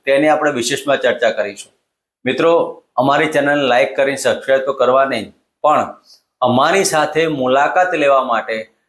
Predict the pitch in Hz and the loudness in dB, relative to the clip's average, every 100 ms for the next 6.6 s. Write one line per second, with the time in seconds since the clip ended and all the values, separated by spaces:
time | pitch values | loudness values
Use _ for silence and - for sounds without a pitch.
0 | _ 131 131 147 135 135 147 143 147 143 | _ -2 0 0 2 0 2 0 0 0
1 | 139 123 117 143 147 147 147 156 - 120 | 0 0 -2 0 0 0 0 0 -2 -2
2 | 135 127 127 143 143 139 139 139 127 127 | -2 0 0 0 0 0 2 2 2 2
3 | 131 127 120 113 131 135 123 120 120 143 | 2 2 0 2 0 0 -2 -4 0 0
4 | 117 - _ _ _ - 123 127 151 156 | 0 -6 _ _ _ -2 0 2 2 2
5 | 151 139 - 143 120 123 120 127 147 156 | 2 0 -2 -4 0 0 0 0 0 0
6 | 156 147 139 139 110 95 | 0 0 2 0 0 -8